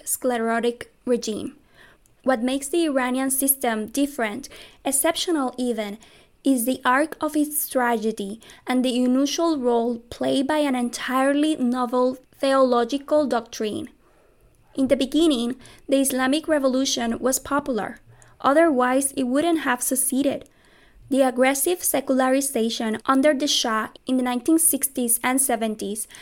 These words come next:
had been discredited, and millions of Iranians turned to Islamic symbols, concepts, and leaders for inspiration.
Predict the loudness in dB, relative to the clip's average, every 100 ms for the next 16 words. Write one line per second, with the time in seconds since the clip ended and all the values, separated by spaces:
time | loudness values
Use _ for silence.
0 | -20 -8 0 0 2 2 4 2 -2 -2
1 | -2 -4 -6 -10 -12 -20 -20 -4 0 2
2 | 4 4 2 0 -2 -4 0 0 2 0
3 | -2 -4 -4 -6 -10 -16 -8 0 4 4
4 | 4 0 0 -2 -2 -2 0 0 0 -2
5 | -2 0 0 0 -2 -2 -2 -2 -2 -4
6 | -4 -4 -2 -2 0 0 -2 -4 -4 -2
7 | -2 -4 -2 -2 -2 -4 -8 -12